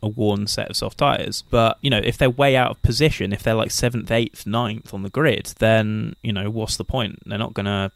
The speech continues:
beat Racing Point or Red Bull. It's gonna be very, very difficult to get past them. You know,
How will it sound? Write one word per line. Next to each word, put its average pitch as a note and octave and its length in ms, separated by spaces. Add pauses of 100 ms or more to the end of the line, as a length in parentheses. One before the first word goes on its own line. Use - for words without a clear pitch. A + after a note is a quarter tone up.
beat G#2+ 320
Racing G2+ 380
Point G2 260
or G2+ 140
Red G#2+ 260
Bull. - 340
It's F#2+ 200
gonna A2 160
be G#2 100
very, G2+ 180
very G2+ 200
difficult G#2 300
to - 40
get - 160
past B2 300
them. E2 160
You F#2+ 80
know, - 100